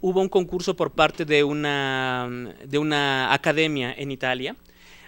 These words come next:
a la que fui invitado después de haber superado un, eh, un examen. <clears throat> Y, eh, el último año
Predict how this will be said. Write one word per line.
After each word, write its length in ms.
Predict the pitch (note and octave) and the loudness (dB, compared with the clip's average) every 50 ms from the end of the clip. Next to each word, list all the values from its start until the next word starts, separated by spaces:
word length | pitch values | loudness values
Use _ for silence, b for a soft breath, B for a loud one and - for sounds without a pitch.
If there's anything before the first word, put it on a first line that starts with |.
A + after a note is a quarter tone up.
| B - | B 0
a 100 | D3+ D3+ | 2 6
la 160 | D3+ D3 C#3+ | 6 6 6
que 280 | - - D3+ D3 C#3+ C#3+ | 4 4 4 4 4 4
fui 140 | - - E3+ | 2 0 0
invitado 580 | E3 D#3+ D#3+ - - D3 C#3+ C#3+ D#3+ F#3+ G3+ E3 | 0 -2 -2 -2 0 2 2 2 0 -2 -4 -4
después 240 | C3+ - - D3+ C#3+ | -6 -6 -6 -4 -2
de 60 | D3 | -2
haber 120 | C#3+ C#3 | -2 -2
superado 460 | C#3+ D3 - C#3+ C3 C3+ C#3 C3+ C3 | -4 -6 -4 -2 0 0 0 0 -2
un, 260 | C3+ C3+ C3+ C3 C3 C3 | -2 -2 -4 -4 -6 -6
eh, 240 | B2+ B2 B2 A#2+ | -6 -6 -6 -6
un 140 | A#2+ D3 C#3 | -6 -4 -4
examen. 400 | C3 - - B2 A#2 D3 G3+ - - _ _ _ | -4 -2 -2 -2 -2 -4 -6 -8 -12 _ _ _
<clears throat> 380 | - F3+ - - F#3 F3 D#3 D#3 - - - - - - _ _ - - _ - - _ - | -14 -12 -10 -10 -12 -12 -12 -14 -14 -12 -10 -10 -10 -12 _ _ -20 -20 _ -20 -14 _ 0
Y, 580 | F#3 F#3 F#3 F3+ F3+ F3+ F3 F3 F3 E3+ D#3+ - B B B B B B B B B B B B _ _ _ - | 2 2 4 4 2 2 2 0 0 -2 -4 -8 B B B B B B B B B B B B _ _ _ -2
eh, 560 | - D3+ D3+ D3 C#3+ C#3+ C#3+ C#3 C#3 C3+ - - | 0 2 4 4 4 4 4 4 4 2 2 4
el 120 | F3 F3+ | 4 4
último 320 | G3 F#3 - G#3 G3 F3+ | 4 2 0 -2 0 2
año 400 | F3+ F#3 F#3 E3+ D#3 D#3+ G3+ A#3 | 2 2 0 0 -2 -2 -4 -4